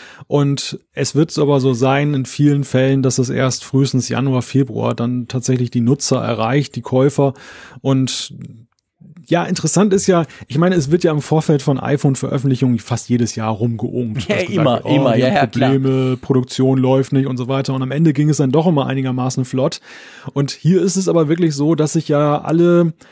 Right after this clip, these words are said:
Speaker 1: Berichte, die da im Vorfeld waren, ja bestätigt
Speaker 2: Ja.
Speaker 1: haben. Also d-, es wurde ja schon sehr intensiv diskutiert, dass sie eben einen deutlich späteren Termin wählen für die Vorbestellbarkeit und für den,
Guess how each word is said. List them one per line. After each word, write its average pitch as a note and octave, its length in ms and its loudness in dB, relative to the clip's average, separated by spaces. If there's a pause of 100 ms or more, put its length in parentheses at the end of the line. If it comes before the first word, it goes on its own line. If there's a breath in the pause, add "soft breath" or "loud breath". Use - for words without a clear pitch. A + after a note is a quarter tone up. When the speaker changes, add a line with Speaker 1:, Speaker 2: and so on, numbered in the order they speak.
(160 soft breath)
Speaker 1:
Berichte, E3 800 2
die D3 480 -4
da D3+ 160 0
im D3 100 -2
Vorfeld D#3 420 0
waren, D3 280 0
ja D3+ 100 2
bestätigt C#3+ 580 0
Speaker 2:
Ja. A#2 80 -2
Speaker 1:
haben. A2+ 220 -2
Also B2+ 340 0 (480)
d-, C#3 60 -2
es - 260 -6
wurde E3+ 180 4
ja D#3 180 4
schon E3 220 2
sehr D#3 180 4
intensiv D3+ 380 0
diskutiert, D#3 580 0
dass D3+ 120 0
sie D3+ 120 -2
eben C#3+ 200 -4
einen C#3 240 -6 (420 loud breath)
deutlich D3+ 380 2
späteren D3 640 -2
Termin C#3 480 2
wählen D3 580 0
für - 120 -6
die C3 100 0
Vorbestellbarkeit C#3+ 1200 2
und B2+ 160 -4
für C3 160 -6
den, B2 200 -4